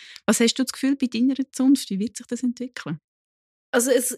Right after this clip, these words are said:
Speaker 2: ich kann mir gut vorstellen, dass irgendwann vielleicht da auch nachgezogen wird. Aber ich glaube jetzt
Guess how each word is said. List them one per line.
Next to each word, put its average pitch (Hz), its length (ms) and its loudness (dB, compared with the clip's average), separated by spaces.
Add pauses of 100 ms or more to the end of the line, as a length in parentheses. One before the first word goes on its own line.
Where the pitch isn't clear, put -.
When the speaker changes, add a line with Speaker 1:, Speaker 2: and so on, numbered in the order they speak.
(100)
Speaker 2:
ich 247 80 -4
kann 277 160 0
mir 269 100 0
gut 302 240 -2
vorstellen, 285 560 0
dass 220 320 -4
irgendwann 214 760 -2
vielleicht - 260 -4
da 196 200 6
auch 240 100 4
nachgezogen 247 600 2
wird. 254 460 -2
Aber 202 160 -4
ich - 40 -6
glaube 214 180 0
jetzt - 260 -4